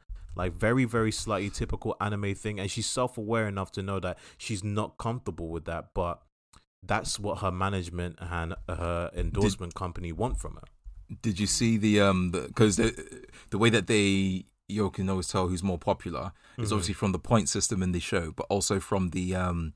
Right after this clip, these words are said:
Speaker 2: the cells of the cards. So you,
Speaker 1: Yes.
Speaker 2: you, you get, like, uh, hero cards.
Speaker 1: Right.
Speaker 2: And, um, in one of the episodes, one of the early episodes, you see, um, even though other characters were more popular than her,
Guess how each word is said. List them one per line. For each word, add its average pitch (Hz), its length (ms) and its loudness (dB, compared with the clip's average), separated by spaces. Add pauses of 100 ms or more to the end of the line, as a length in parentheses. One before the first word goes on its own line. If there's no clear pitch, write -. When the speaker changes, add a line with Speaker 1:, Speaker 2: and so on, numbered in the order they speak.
(240)
Speaker 2:
the - 80 -10
cells 92 420 4
of 87 180 -4
the - 60 -4
cards. - 600 4
So - 160 -2
you, 92 140 2
Speaker 1:
Yes. 92 240 0
Speaker 2:
you, 92 160 -6
you 95 100 -6
get, - 160 0
like, 92 200 2
uh, 101 100 4
hero 92 360 2
cards. 92 400 -2 (300)
Speaker 1:
Right. 95 180 6
Speaker 2:
And, 95 140 6
um, 92 460 4 (100)
in 95 100 0
one 107 100 8
of 104 80 4
the 101 60 4
episodes, 90 320 0
one 98 120 4
of 90 40 0
the 82 120 0
early 92 140 2
episodes, 87 480 -4
you 87 120 -2
see, 95 480 4
um, 90 200 0
even 110 280 4
though 101 160 6
other 95 320 4
characters 87 580 -2
were 90 320 0 (320)
more 90 160 0
popular 131 300 0
than 90 180 -2
her, 87 300 -6